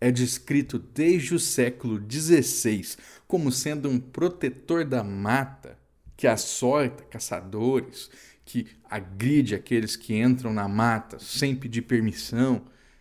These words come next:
é realmente muito difícil a gente pensar em um jogo com um argumento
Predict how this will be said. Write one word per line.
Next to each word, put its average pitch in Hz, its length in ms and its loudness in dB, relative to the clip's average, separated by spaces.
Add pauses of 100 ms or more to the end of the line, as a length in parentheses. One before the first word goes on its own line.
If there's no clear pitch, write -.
(220)
é 143 200 2
realmente 131 920 2
muito 131 600 0
difícil 127 760 0 (200)
a 104 80 -2
gente 123 280 0
pensar 123 920 2
em 113 100 0
um 101 160 -2
jogo 98 580 -2 (300)
com - 120 -4
um 139 200 2
argumento 120 720 2